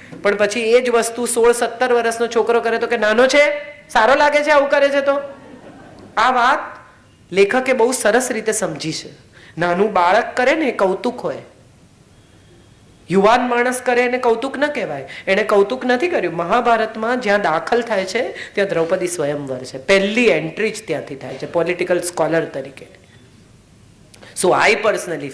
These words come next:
feel કે એણે સમય સમયે, સમય સમયની મજા કરી છે. વસ્ત્ર ક્યારે પૂરવા અને ક્યારે હરવા એ વિશેની ક્લેરિટી છે. બાળપણમાં ગોપીઓના વસ્ત્ર હરે તો સારો લાગે, તોફાન કરતો,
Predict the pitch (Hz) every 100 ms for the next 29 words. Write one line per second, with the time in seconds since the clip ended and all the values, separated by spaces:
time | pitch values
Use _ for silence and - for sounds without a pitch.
0 | 127 123 - _ - - - - - 247
1 | 233 294 294 220 220 302 311 247 233 254
2 | 311 - 190 214 240 247 190 180 180 165
3 | 147 156 - 127 - - - - - -
4 | - 185 190 - 233 - 175 190 208 -
5 | 196 214 277 392 - - - - 202 208
6 | 208 202 202 160 190 240 202 147 - -
7 | 190 185 180 190 180 180 151 147 160 160
8 | 135 - - - - - - - - -
9 | - - - - - - - - - -
10 | - - 151 160 185 202 208 214 214 190
11 | 190 208 214 214 196 196 220 208 190 208
12 | 233 240 220 254 196 165 147 135 185 -
13 | 196 185 170 151 135 -